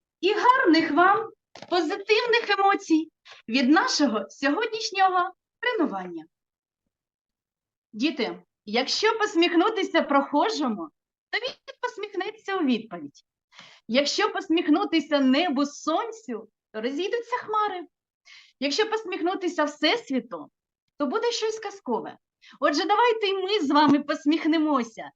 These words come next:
своїми очима, губами, серцями, долоньками. Діти, ми з вами емоційно налаштувалися на нашу продуктивну співпрацю. Отже, я вам пропоную сьогодні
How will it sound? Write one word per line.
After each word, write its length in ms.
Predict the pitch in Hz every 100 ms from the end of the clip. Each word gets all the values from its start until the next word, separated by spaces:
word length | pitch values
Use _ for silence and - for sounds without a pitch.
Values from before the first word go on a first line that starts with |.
| _ _
своїми 640 | _ 247 285 311 381 359 - _ -
очима, 840 | 415 - - 311 311 269 254 277 _ _ 196
губами, 920 | 175 254 427 349 359 349 302 294 302 _ _
серцями, 1040 | - 339 440 - 330 339 349 320 294 294 - _ -
долоньками. 1000 | 214 427 427 392 339 294 269 254 240 233 240 - _ _ _ _ _ _ _ _ _ _ -
Діти, 240 | 262 277
ми 120 | 254
з 60 | 240
вами 340 | 247 262 254 247
емоційно 540 | 240 - 277 339 254
налаштувалися 880 | 226 214 - 214 233 320 285 - 202
на 120 | 208
нашу 360 | 208 311 - -
продуктивну 560 | 185 180 _ 208 233 226
співпрацю. 640 | - 214 - 175 170 - _ _ _ - - - -
Отже, 380 | 208 208 190 -
я 140 | 220
вам 140 | 220 214
пропоную 480 | 214 214 214 220
сьогодні 600 | 214 196 185 226 262 185